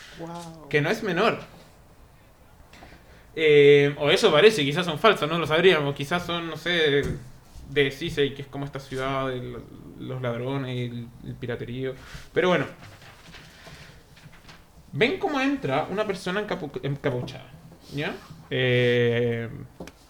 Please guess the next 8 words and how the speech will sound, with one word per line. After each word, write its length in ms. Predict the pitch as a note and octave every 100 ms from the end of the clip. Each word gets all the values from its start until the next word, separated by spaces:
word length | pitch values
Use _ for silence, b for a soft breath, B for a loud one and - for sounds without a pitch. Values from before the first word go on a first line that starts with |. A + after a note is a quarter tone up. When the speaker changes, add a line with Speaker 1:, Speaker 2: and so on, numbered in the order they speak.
| B B B B B B B - -
Speaker 2:
y 140 | C3+
esta 200 | F3+ A3
persona 440 | G#3+ G3+ F#3 G#3 G3
como 260 | F3+ E3+
que 540 | D3 D3+ D3 C#3+ C#3+ C#3+ D3+
entra 300 | D3+ E3+ E3+
como 160 | D#3+
muy 400 | C3+ C#3+ G3+ A3+